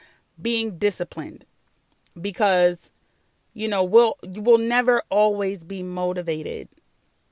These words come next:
And that is where discipline sets in. When we're not motivated to do something, we're not inspired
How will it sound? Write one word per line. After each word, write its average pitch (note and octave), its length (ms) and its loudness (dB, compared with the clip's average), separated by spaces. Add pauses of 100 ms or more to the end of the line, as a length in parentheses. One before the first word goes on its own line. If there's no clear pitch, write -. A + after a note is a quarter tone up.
And F#3+ 180 -4
that G#3 180 2
is G#3 160 -2
where F#3+ 160 -4
discipline F3+ 520 -8
sets E3 320 -6
in. F3+ 140 -4
When E3 140 -4
we're G3 120 -6
not A#3+ 220 -4
motivated A3 500 -2
to A#3 80 -8
do A3 140 -6
something, A3 380 -8
we're G3 100 -6
not G#3+ 160 -4
inspired G3+ 680 -2